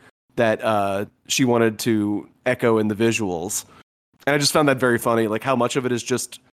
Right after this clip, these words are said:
compilations of failure and, like, clumsiness <laughs> because this is, like, an unlivable environment.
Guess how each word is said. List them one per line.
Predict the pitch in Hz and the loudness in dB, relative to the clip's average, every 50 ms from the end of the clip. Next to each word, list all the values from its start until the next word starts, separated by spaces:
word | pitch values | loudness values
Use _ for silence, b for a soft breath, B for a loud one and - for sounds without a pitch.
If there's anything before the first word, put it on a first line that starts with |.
| _ _ _ | _ _ _
compilations | - - 139 139 - 165 139 127 123 135 - - 156 135 127 | -4 -2 0 0 0 0 0 0 0 0 0 0 0 0 0
of | 127 110 | -2 -2
failure | - - 120 107 107 117 131 143 147 170 185 196 202 - _ _ _ - | -2 -6 -4 -4 -2 -2 -2 -2 -2 -2 -4 -4 -8 -12 _ _ _ -2
and, | 123 120 | 0 2
like, | 120 117 113 - - _ _ _ _ | 2 0 0 -2 -8 _ _ _ _
clumsiness | - - 139 127 135 151 139 160 165 175 190 208 202 - - - - - _ _ _ _ _ | -6 -2 0 2 2 2 2 2 2 2 2 0 0 -2 -4 -4 -6 -10 _ _ _ _ _
<laughs> | 208 - - | -8 -4 -4
because | 180 156 - 151 147 160 135 | -4 -2 2 2 2 2 2
this | 151 160 - | 2 0 0
is, | 156 131 | 0 0
like, | 147 143 | 0 0
an | 147 123 | 0 0
unlivable | 120 131 127 123 123 127 139 131 131 131 131 | 0 0 0 0 0 0 0 0 2 0 0
environment. | 117 107 107 104 107 120 127 139 156 165 - | 0 0 -2 -2 -2 -4 -4 -4 -6 -6 -8